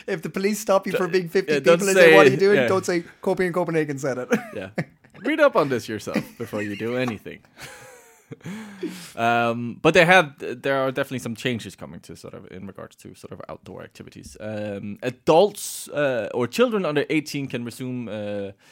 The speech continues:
Speaker 2: indoor sports activities and other organized sort of fun indoors from the twenty-first of April without a corona pass. 'Cause that's the whole thing.
Speaker 1: Yeah, yeah. This is the, this is the big question, right?
Speaker 2: Yeah. Um, and I'll, I'll, I'll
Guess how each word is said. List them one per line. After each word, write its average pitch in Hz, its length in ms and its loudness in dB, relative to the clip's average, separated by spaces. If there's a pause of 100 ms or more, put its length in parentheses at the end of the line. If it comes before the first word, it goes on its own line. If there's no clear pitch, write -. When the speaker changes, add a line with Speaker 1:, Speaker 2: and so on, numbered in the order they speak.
(140)
Speaker 2:
indoor 160 320 -2
sports 135 360 -8
activities 180 880 -8
and 107 260 -6
other 127 240 -4
organized 135 840 -10
sort 127 160 -14
of 123 80 -14 (120)
fun 156 280 -6
indoors 151 380 -8
from 117 160 -14
the 113 60 -8
twenty-first 208 520 -8
of 190 80 -10
April 190 380 -6 (380)
without 123 360 -4
a - 40 -14
corona 98 380 -8
pass. - 580 -16 (460)
'Cause - 140 -20
that's 127 180 -8
the 120 100 -6
whole 113 180 -6
thing. 104 380 -8
Speaker 1:
Yeah, 123 260 -14
yeah. 123 300 -10
This 135 220 -8
is 147 80 -12
the, 131 180 -4
this 143 220 -10
is 160 100 -12
the 139 200 0
big 135 200 -4
question, 139 420 -8
right? 120 220 -14 (300)
Speaker 2:
Yeah. 107 220 -10 (260)
Um, 113 840 -4
and 143 140 -4
I'll, 147 160 0
I'll, 139 140 0
I'll 131 120 -2